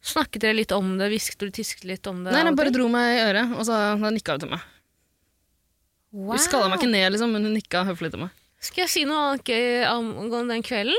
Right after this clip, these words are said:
Speaker 2: Mm.
Speaker 1: Jeg trodde jo at, noen ganger at dere sendte stygge blikk til, til hverandre angå-, som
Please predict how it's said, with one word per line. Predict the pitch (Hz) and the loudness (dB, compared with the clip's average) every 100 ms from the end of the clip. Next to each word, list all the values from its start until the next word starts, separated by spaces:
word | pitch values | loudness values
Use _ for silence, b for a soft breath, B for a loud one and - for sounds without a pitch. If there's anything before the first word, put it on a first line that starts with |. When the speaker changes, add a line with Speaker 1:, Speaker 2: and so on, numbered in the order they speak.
| 440 B - | -2 B -4
Speaker 2:
Mm. | 285 | -2
Speaker 1:
Jeg | |
trodde | 370 359 247 | 0 0 0
jo | 269 | 0
at, | - 262 - 277 | -2 -4 -4 -4
noen | 269 | -2
ganger | 254 233 | 0 -2
at | 240 | -2
dere | 240 | -2
sendte | 226 262 226 | -2 -4 -4
stygge | 240 - 214 196 | -6 -6 -6 -4
blikk | 190 - | -6 -8
til, | - 202 196 - | -6 -6 -6 -8
til | 240 214 | -6 -2
hverandre | 220 214 226 196 | 0 0 0 -2
angå-, | 208 202 - - | -2 -4 -6 -6
som | 240 | -4